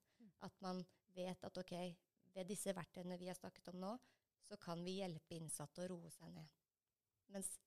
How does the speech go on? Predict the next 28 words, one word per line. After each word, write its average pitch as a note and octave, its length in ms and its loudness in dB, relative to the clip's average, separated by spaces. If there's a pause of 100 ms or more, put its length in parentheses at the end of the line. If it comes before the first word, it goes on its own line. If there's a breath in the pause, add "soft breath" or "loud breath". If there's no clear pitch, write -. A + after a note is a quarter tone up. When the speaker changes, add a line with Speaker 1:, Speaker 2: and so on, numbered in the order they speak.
(580)
Speaker 2:
ansatte B3+ 440 4 (480)
kan F#3 80 -8
vi F#3 80 -2
forvente E3 460 2
at - 160 -8
skal F#3 240 0
ha D#3 100 2
dette E3+ 240 -4
på - 160 -20
plass. - 260 -14
Og F#3+ 120 -12
de F3+ 60 -2
skal G3+ 200 2
være E3 240 2
profesjonelle. E3 640 -4 (400 soft breath)
Speaker 1:
Mm. G#3 120 -14
Speaker 2:
Men G3 120 0
som G3 240 4
vi F#3 80 8
allerede F3 640 6
har E3 80 4
sagt, - 320 -2
det E3+ 200 -4
er E3+ 120 0
kjempevanskelig, F#3 960 2
det A#3+ 100 4
er - 140 -4
utfordrende, E3+ 560 0